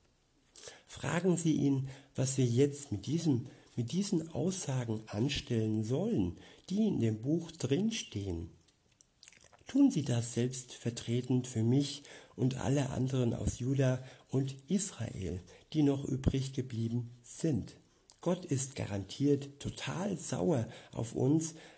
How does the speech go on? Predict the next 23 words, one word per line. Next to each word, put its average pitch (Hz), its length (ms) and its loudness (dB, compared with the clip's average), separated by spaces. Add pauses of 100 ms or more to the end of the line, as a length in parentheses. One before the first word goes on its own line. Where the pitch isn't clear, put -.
(160)
weil 120 240 0
wir 165 320 2 (220)
und 131 220 0
die 123 80 2
Menschen, 156 640 2 (200)
die 147 80 0
vor 135 240 0
uns 127 280 -2
gelebt 120 580 -2 (280)
haben, 131 560 0 (240)
nicht 170 400 0
nach 117 180 -2
seinen 131 560 0 (280)
Ansagen 120 840 2
unterwegs 110 880 -2
waren.“ 131 600 -2 (1200)
Oh, 127 340 4
da 113 100 0
kommt 156 360 -2
aber 113 220 0
ein 110 220 -4
kleiner 117 440 0
Feigling, 135 720 0